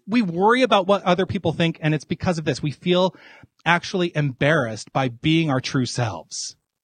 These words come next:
That's why we worry about what other people will think, because we think we're gonna be judged for it. That's a decision. But here's what I'm gonna encourage us all to do.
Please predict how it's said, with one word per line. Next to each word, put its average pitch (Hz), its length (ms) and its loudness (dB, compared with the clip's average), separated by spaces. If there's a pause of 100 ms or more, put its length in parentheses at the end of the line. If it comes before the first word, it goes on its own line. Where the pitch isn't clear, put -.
(200)
That's 226 220 -2
why 160 120 2
we 127 120 0
worry 113 240 0
about 110 180 -4
what 110 140 -4
other 101 100 -4
people 98 300 -8
will - 80 -14
think, 147 300 -4
because 131 200 -8
we 143 80 -6
think 170 160 -2
we're 165 80 -10
gonna 151 140 -2
be 131 80 -4
judged 113 380 -6
for 78 260 -10
it. - 80 -20 (1300)
That's 151 200 -2
a 180 40 -2
decision. 180 600 -2 (1400)
But 131 120 -4
here's 196 280 0
what 165 80 -2
I'm 165 80 2
gonna 151 100 0
encourage 139 360 -2
us 120 100 -8
all 123 140 0
to 120 100 -8
do. 104 300 -8